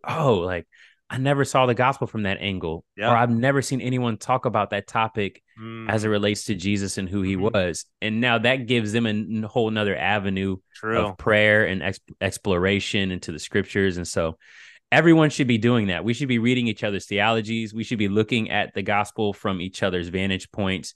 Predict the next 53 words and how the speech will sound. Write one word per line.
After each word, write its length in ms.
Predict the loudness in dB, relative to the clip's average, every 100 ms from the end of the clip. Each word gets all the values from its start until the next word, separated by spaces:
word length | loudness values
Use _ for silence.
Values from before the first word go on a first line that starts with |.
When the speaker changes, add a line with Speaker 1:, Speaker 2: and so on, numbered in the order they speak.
| -18
Speaker 1:
Yep. 100 | -10
Speaker 2:
We 60 | -8
should 160 | -4
be 280 | -2 0 -2 -6
l-, 120 | -8
looking 360 | 0 0 2 0
at 100 | 2
what 160 | 2 2
jumps 260 | 0 0
out 160 | 0 0
on 80 | -2
the 80 |
page 360 | -4 -4 -4 -4
to 60 | -6
somebody 440 | -2 0 2 2
else 300 | 2 2 -2
because 280 | -10 -6 -4
I 140 | -2 0
might 200 | 0 -2
not 160 | -2
have 120 | -4
seen 280 | -4 -2 -2
it. 120 | -2 -4
And 100 | -8
this 120 | -6
just 160 | -8 -6
Speaker 1:
Yep. 40 |
Speaker 2:
enriches 340 | -2 -4 -4 -6
us 140 | -2
all. 280 | 0 0 -2 _ _ _ _ _ -14
Speaker 1:
Heck 180 | -14 -8
yeah. 240 | -6 -6 -4
And 180 | -4 -2
a 120 | -2
slight 480 | -2 0 0 0 -2
question 560 | -2 -2 -4 -6 -8
to 120 | -6 -4
add 120 | -2
on 160 | -2
top 280 | 0 -2 -2
of 120 | -8
this, 240 | -6 -6 -8
be-, 300 | -8 -8 -8 -20 -20 _ _
because 480 | -6 -2 2 4 2
of 120 | -2
your, 460 | -2 0 2 0 -4
your 320 | -10 -8 -8 -10
kind 180 | -10 -8
of 80 | -6
entrepreneurial 580 | -6 -6 -4 -2 0
work 200 | -2 -4
with 120 | -6 -8
Hadassah, 680 | 0 0 0 -6 -6 -8